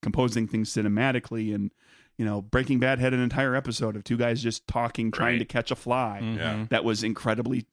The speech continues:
Speaker 1: revealing about their characters. And, um,
Speaker 2: They do it well.
Speaker 1: I'll, I'll let 'em slide on that because
Speaker 2: Yeah.
Speaker 1: it, it, it had an impact. Um, and it was actually kind of like a nice little payoff to everybody knowing that character for so long.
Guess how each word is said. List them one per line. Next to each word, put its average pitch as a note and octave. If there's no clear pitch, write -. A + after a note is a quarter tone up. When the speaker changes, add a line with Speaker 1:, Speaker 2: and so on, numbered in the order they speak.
Speaker 1:
revealing A2+
about G#2+
their G#2+
characters. A2+
And, G2+
um, G#2
Speaker 2:
They F2
do E2
it C2
well. -
Speaker 1:
I'll, A2
I'll G#2+
let G#2+
'em G#2
slide A2
on G#2
that G2+
because G#2
Speaker 2:
Yeah. -
Speaker 1:
it, G#2+
it, F#2+
it A2
had A2
an G2
impact. A2
Um, G#2
and G2+
it G#2
was G#2+
actually G#2
kind G#2
of G2+
like G#2
a G#2+
nice A2
little A#2
payoff A2+
to -
everybody G#2
knowing G2+
that G2
character G#2
for G#2
so G#2
long. A2